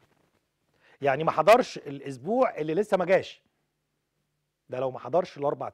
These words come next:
ايام بتوع الاسبوع ده. الا يعد ذلك نوع من التربص؟ لا خير فينا ان لم نقولها كلمه الحق، لا خير فينا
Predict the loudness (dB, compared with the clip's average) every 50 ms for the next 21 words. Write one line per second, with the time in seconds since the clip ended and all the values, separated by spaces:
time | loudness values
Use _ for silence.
0 | -12 -12 -12 -12 -12 -12 -14 -18 -18 -20 -20 -20 -20 _ -18 -18 -18 -18 -20 _
1 | _ _ _ _ _ _ _ _ _ _ _ _ _ _ _ _ _ _ _ _
2 | _ _ _ _ -10 -8 -6 -6 -6 -8 -8 -10 -12 -14 -14 -14 -14 -14 -14 -16
3 | -16 -18 -16 -16 -16 -16 -16 -18 -20 -20 -20 _ -18 -16 -16 -16 -18 -20 -20 -20
4 | -20 _ _ _ _ _ _ _ _ _ _ _ _ _ _ _ _ _ _ _
5 | _ _ _ _ _ _ _ _ _ _ _ _ _ _ _ _ _ _ _ _
6 | _ _ _ _ _ _ _ _ _ _ _ _ _ _ _ _ _ 4 6 6
7 | 8 8 10 8 10 8 6 4 2 2 2 2 0 0 -4 -10 _ -10 -6 -6
8 | -6 -6 -4 -2 -2 -2 -2 -4 -14 _ _ _ _ _ _ _ _ _ _ _
9 | -10 -10 -10 -10 -12 -16 -20 -18 -18 -18 -20 _ _ _ _ _ _ _ _ _
10 | _ _ _ _ _ _ _ _ _ _ _ _ _ _ _ -14 -12 -10 -6 -2
11 | -2 -2 -2 -2 -6 -6 -6 -4 -2 -2 -4 -4